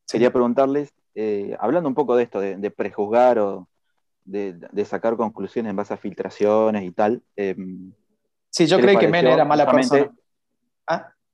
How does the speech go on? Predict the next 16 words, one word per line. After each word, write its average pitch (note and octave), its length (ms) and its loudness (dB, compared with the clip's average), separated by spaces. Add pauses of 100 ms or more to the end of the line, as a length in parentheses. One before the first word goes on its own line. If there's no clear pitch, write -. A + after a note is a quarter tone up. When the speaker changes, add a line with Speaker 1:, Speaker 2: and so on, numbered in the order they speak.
(180)
Speaker 1:
ah, D3 140 0 (160)
ah, D#3 120 4
era D3 120 4
así. C3 180 -4
Speaker 2:
Eh, G2+ 120 -6
Speaker 1:
Sí, - 300 -2
perdón. C#3 240 0 (440)
Speaker 2:
no, A#2 180 -2 (320)
es-, B2+ 240 -6
eso C#3+ 200 0
es C#3 60 0
para A#2 180 2
los G#2+ 160 -4
extras, G2 320 -8
para F#2+ 200 -6
el, F#3 320 -12